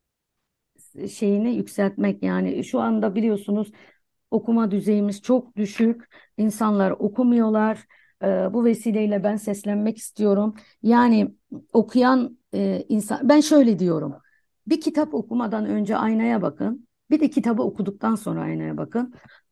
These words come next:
Gözünüzde mutlaka bir farklılık göreceksiniz. Eğer, e, eğlendiren bir şey okumuşsanız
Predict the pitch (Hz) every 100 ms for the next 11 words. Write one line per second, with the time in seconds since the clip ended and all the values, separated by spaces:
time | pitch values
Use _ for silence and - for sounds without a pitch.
0 | - 190 226 262 294 277 233 269 302 -
1 | 214 214 226 214 220 196 - 196 190 202
2 | 185 180 180 - 151 - - 262 302 -
3 | - 214 214 202 185 214 214 240 247 240
4 | 262 220 - 233 202 - _ _ _ -
5 | 202 269 294 294 220 196 208 233 -